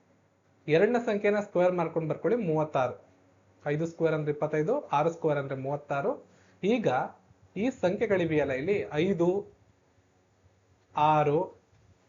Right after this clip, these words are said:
ಮತ್ತೆ ಸ್ಕ್ವೇರ್ ಎರಡು, ಇವು ಮೂರನ್ನು ಗುಣಾಕಾರ ಮಾಡ್ಕೊಳ್ಳಿ. ಐದಾರ್ಲಿ ಮೂವತ್ತು, ಮೂವತ್ತೆರಡ್ಲಿ ಅರವತ್ತು.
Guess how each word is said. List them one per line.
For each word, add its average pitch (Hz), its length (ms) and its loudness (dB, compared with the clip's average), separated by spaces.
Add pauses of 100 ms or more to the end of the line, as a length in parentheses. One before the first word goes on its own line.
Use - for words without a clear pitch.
(420)
ಮತ್ತೆ 190 480 0
ಸ್ಕ್ವೇರ್ 208 500 2
ಎರಡು, 151 400 2 (100)
ಇವು 175 140 2
ಮೂರನ್ನು 185 540 2
ಗುಣಾಕಾರ 180 460 0
ಮಾಡ್ಕೊಳ್ಳಿ. 135 480 -6 (360)
ಐದಾರ್ಲಿ 214 480 6
ಮೂವತ್ತು, 185 800 -2 (140)
ಮೂವತ್ತೆರಡ್ಲಿ 180 800 0
ಅರವತ್ತು. 156 460 -4